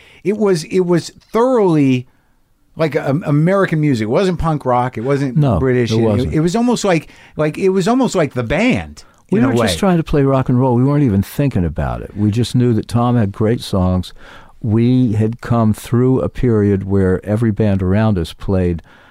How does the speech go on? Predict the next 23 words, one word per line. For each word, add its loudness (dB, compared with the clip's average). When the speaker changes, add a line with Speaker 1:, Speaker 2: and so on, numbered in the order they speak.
Speaker 2:
you 2
know, 0
in 2
North 2
Florida, 0
everybody 0
wanted 0
to -2
be -2
the 0
Allmans. -4
And -2
the 0
Allmans 0
were -4
great, -2
but -6
we 0
didn't 0
want 0
to 0
be -2
the -4